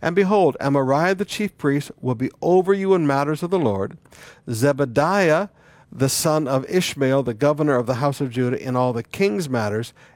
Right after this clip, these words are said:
and the Levites will serve as officers. Now, notice, same people, two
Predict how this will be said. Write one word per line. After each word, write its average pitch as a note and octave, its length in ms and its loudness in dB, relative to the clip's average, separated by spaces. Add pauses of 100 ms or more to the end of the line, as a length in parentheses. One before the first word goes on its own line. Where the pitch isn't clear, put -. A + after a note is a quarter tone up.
(120)
and E3+ 140 0
the F#3+ 60 2
Levites G#3 520 0
will E3 60 -6
serve C#3+ 380 0
as B2+ 260 -4
officers. G#2 640 -8 (380)
Now, A#2 320 -8 (420)
notice, D#3+ 600 -2 (1700)
same F#3 420 0
people, C3 480 -4 (3500)
two D3 480 2